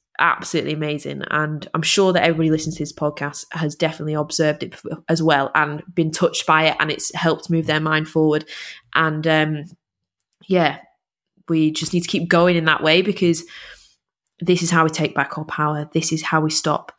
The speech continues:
our own pain and suffering that w-, has been inflicted on us through this really subconscious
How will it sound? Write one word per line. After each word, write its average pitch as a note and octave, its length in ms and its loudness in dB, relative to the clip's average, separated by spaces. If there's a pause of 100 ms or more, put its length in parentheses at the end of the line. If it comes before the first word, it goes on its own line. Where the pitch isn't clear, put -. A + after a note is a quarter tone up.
(140)
our D#3+ 220 2
own D#3 180 0
pain D3+ 380 -2
and D#3 160 -6
suffering D3+ 500 -4
that D3 200 -2 (560)
w-, E3+ 260 2
has E3 180 4
been F3 140 4
inflicted - 600 0
on D#3 160 2
us D3+ 180 0
through D#3+ 240 2
this D3+ 260 -2
really D3+ 160 0
subconscious - 760 -6